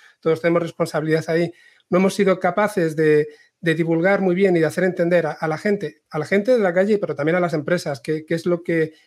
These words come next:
hace la inteligencia artificial, qué problemas, qué tipos de problemas puede solucionar. Eh, antes, eh, bueno, pues lo estábamos comentando, ¿no? Que, que la inteligencia artificial al final podemos dejarla en algo mucho más simplista que las definiciones que estábamos dando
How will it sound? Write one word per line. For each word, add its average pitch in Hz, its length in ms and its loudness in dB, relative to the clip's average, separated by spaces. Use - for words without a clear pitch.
hace 180 220 -2
la 185 60 4
inteligencia 175 420 -2
artificial, 165 500 -2
qué 175 140 -2
problemas, 165 480 2
qué 170 100 -4
tipos 170 220 0
de 165 80 0
problemas 160 400 2
puede 156 240 0
solucionar. 151 560 -4
Eh, 156 380 4
antes, 196 540 -2
eh, 135 480 -2
bueno, 139 200 -6
pues 123 200 -16
lo 143 100 -12
estábamos 156 360 -2
comentando, 147 500 0
¿no? 139 160 0
Que, 147 280 2
que 147 120 -4
la 151 80 2
inteligencia 156 400 0
artificial 175 400 0
al - 80 -2
final 170 300 0
podemos 170 420 2
dejarla 170 380 2
en 165 60 4
algo 165 360 2
mucho 196 300 2
más 190 140 0
simplista 196 460 0
que 160 60 0
las 156 140 2
definiciones 160 480 -4
que - 80 -8
estábamos 170 400 -2
dando 196 300 2